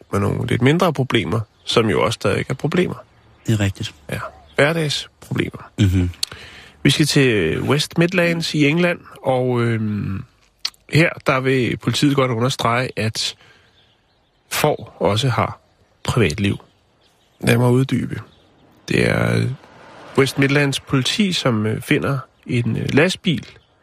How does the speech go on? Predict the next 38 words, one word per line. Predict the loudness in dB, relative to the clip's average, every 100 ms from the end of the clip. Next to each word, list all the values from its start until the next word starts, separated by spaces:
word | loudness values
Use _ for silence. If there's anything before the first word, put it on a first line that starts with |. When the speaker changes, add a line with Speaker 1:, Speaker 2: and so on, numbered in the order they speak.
| _ _ _ _ _ -10
Speaker 1:
som | -4 -2
er |
stjålet. | 0 2 2 2 -2 -10 _ _ _ _ _ -2
Inde | 0 2
bag | 2 -2 -4
lastbilen | -2 -2 -2 -4 -4 -2
er | 0
der |
så | 2 0
noget, | 0 -2
også | -2
noget | -2 2
andet | 2 2
tyvegods, | 2 2 2 0 -2 -6
og | -4 0
det | 2 2
er | 0
nemlig | -2 -2
nogle | -2 -2
får, | 0 0 -2 _ _ _ _ _ _
som | -4 -2 -2
er |
stjålet. | -2 -4 -4 -6 -10 _ _ _ -20 -20 -8 2
Lastbilens | 4 4 0 0 0
ejer | 2 0 -2 -6 _ _ _ _ -4
ejer | -2 0
ikke | -2 0
fårene, | 0 0 -2 -8 _ _ _ _ _
så | -2 0
derfor | 0 0 -2 -2 _ -6
så | -2
har | 0 0
man | 0
nu | 2 2 -2
et | -6
problem, | 0 2 2 -2 -12 -20 -20 -20 _ _ _ -6
nemlig | -2 -2
at | -2